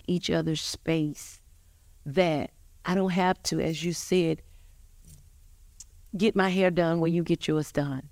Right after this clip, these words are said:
shop where you shop, dress like you dress, uh, go to the places that you go to do ministry, but respect, honor, and appreciate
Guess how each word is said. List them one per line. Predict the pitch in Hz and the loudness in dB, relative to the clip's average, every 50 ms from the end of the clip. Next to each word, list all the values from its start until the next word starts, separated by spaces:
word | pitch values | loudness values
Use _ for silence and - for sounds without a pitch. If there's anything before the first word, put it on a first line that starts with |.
| - - - | -20 -20 -12
shop | - - - - 190 170 175 - - - | -8 -4 2 4 4 6 4 4 2 0
where | 170 170 | 0 0
you | 170 170 170 170 | 0 0 0 -2
shop, | 165 - - - - 143 135 127 - - - - - - - - - - | -2 -4 -6 -4 -4 -4 -4 -6 -8 -12 -16 -20 -20 -20 -20 -20 -20 -14
dress | - 127 165 180 190 175 - - | -6 0 2 2 2 0 0 -2
like | - 160 160 160 - - | -2 -2 -2 -2 -4 -2
you | 170 170 170 170 | -2 0 0 0
dress, | 180 - 151 147 - - - - - - - - - - _ - - - - - - | -2 -2 -2 -2 -2 -2 -6 -8 -12 -14 -18 -20 -20 -20 _ -20 -20 -20 -18 -8 -4
uh, | - 165 156 143 107 - - - - - - - 156 | -4 -2 -2 -2 -4 -6 -8 -14 -20 -20 -12 -10 -4
go | 131 175 185 190 214 220 208 | 4 6 6 6 6 2 0
to | - - - 196 190 180 175 175 170 165 165 170 170 - | -2 -2 0 2 2 2 2 2 0 0 -2 -4 -2 -2
the | 170 | -4
places | - - 190 175 170 175 - - - 151 - | -2 0 2 2 2 2 -2 -6 -10 -6 -2
that | - 160 160 - - - 190 | 0 0 0 0 0 0 0
you | 190 185 | 0 0
go | 170 156 156 156 156 | 0 0 0 0 -2
to | 151 - 175 | -2 -4 -6
do | 160 147 160 156 | -4 -2 0 0
ministry, | 151 151 151 151 151 - - - 147 151 143 - - - _ _ - - - - - | 0 0 -2 -2 -2 -4 -4 -4 -4 -4 -4 -6 -10 -18 _ _ -20 -20 -20 -18 -14
but | - 135 131 180 175 160 147 - - - - - - - - - - - - | -8 0 2 4 4 4 4 2 -2 -6 -12 -18 -20 -20 -20 -20 -20 -10 -4
respect, | 165 170 165 156 - - - - - - 185 185 185 180 175 180 - - - - - - - - - - - - - - - - | -2 0 0 -2 -4 -8 -12 -10 -4 0 0 2 2 0 -2 -4 -8 -12 -16 -16 -16 -20 -20 -20 -20 -20 -20 -20 -20 -20 -14 -6
honor, | 156 160 160 160 156 156 156 147 143 143 - - - - - - - | -2 0 2 2 2 2 0 -2 -4 -6 -10 -16 -20 -20 -14 -4 -2
and | 160 151 147 | 0 2 2
appreciate | 135 - - - - 185 196 180 - - - - 160 160 147 - - - | 0 -2 -8 -6 -2 0 0 0 0 -2 0 2 2 2 2 0 -2 -6